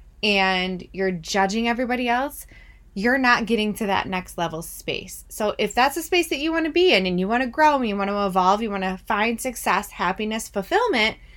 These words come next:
you really have to step away from that judgment that not only are you afraid of people putting on you, but you have to step out of that judgment space that you are putting on other people. And like I said, I'm not judging you. You're not a bad person. We literally all do it.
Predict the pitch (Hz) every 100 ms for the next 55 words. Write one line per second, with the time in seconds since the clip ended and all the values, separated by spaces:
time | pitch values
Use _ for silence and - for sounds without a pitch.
0 | - - - - 247 226 254 269 240 233
1 | 233 - 226 202 185 180 196 226 208 190
2 | 185 185 170 180 196 185 185 170 - 180
3 | 175 202 247 254 233 196 196 240 262 -
4 | 233 277 196 185 - 196 185 214 196 170
5 | 170 208 285 165 151 - 220 226 226 -
6 | 208 196 190 175 - 175 165 175 170 170
7 | 180 - - 156 156 - 185 190 185 -
8 | - 202 185 - 156 151 - 139 139 151
9 | - 156 - - - - - 170 160 175
10 | 285 277 240 226 - - 175 214 359 349
11 | 196 170 160 160 196 254 - - - 202
12 | 277 330 247 180 175 156 156 208 247 247
13 | 226 285 262 285 302 302 311 - 208 208
14 | 175 170 240 330